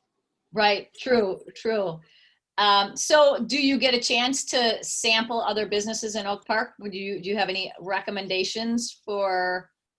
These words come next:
other places in the area that you would send our listeners besides your bakery?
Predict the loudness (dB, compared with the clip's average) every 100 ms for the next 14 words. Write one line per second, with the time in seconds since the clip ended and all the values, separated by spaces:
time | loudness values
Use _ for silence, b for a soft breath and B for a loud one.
0 | _ -4 -4 -4 -2 -2 -2 -2 -2 -4
1 | -10 -12 -10 -6 -4 -4 -2 -4 -4 -8
2 | -10 _ _ -12 -6 -4 -2 -4 -6 -10
3 | -8 -4 -4 -4 -6 -4 -4 -4 -8 _
4 | _ _ _ -8 -6 -4 -4 -4 -6 -8
5 | -4 0 0 -2 -2 0 -2 -2 -2 0